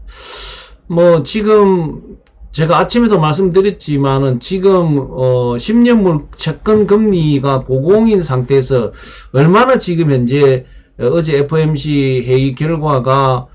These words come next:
어, 금융시장의, 에, 어떤 반응이, 이, 이 효과가 어느 정도 있을까, 음, 좀 지켜봅시다라고 말씀을 드렸는데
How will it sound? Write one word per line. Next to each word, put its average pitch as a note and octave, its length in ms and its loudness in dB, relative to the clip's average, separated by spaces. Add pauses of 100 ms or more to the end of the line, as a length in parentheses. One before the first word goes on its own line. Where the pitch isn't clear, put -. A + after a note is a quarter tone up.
(220)
어, A2 200 -10
금융시장의, C3+ 1300 -2 (280)
에, A2 460 -6
어떤 G#2+ 340 -6
반응이, B2+ 640 0 (440)
이, G#2 340 -6 (300)
이 A2 180 -10
효과가 C3 380 -2
어느 D3+ 240 4
정도 B3+ 240 0
있을까, A#2+ 800 -2 (800)
음, A2 260 -6
좀 C#3 160 -4
지켜봅시다라고 E3 1040 0
말씀을 A#2+ 440 -2
드렸는데 A#2+ 800 -2